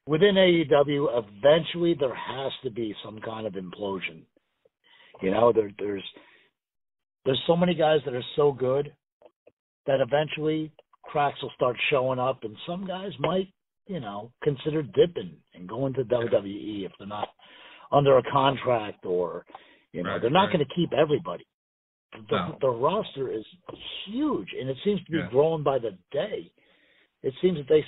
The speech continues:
Speaker 1: signed somebody new or somebody else, and, uh, you got, what, Q T Marshall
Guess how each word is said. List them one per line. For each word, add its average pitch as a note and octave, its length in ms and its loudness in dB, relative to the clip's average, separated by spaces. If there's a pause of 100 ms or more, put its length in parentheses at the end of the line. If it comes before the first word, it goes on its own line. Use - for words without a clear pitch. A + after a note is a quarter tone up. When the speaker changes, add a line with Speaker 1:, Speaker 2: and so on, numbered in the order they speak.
Speaker 1:
signed D3+ 300 0
somebody D#3 340 0
new D3+ 160 2
or E3 160 2
somebody D3+ 380 0
else, D3+ 280 2
and, A2+ 200 -10 (500)
uh, A2+ 200 -2
you G#2 180 -4
got, B2+ 220 6
what, A#2+ 220 0
Q D3+ 200 -2
T D#3+ 160 -2
Marshall C#3+ 760 4